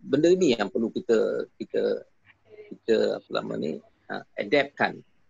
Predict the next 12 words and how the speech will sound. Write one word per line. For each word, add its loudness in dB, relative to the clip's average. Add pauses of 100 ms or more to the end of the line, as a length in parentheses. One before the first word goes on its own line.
(220)
Uh, -6
cuma 4
hari 2
ini 0
kita 0
tidak -2
bia-, 4
dibiasakan 2
dengan, 0 (560)
uh, -4 (480)
lama -2
ni -2